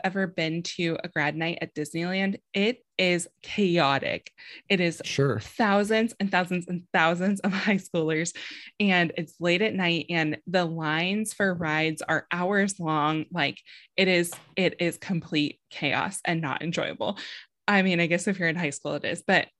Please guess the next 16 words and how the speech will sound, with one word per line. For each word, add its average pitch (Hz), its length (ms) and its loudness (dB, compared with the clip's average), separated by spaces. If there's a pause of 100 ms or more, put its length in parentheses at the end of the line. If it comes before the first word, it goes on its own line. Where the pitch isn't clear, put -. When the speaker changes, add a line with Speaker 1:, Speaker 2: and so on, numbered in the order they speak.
(300)
Speaker 1:
anyways, 185 400 2 (480)
um, 185 520 2 (800)
this 196 280 2
person 185 640 2
had 165 680 2 (400)
been 208 240 2
in 226 260 0
line 160 280 4
for 190 160 0
Space 170 320 -2
Mountain 170 320 0
probably 254 460 2
for 240 180 2
three 180 420 -2
hours, 156 640 -2 (120)
and 170 440 2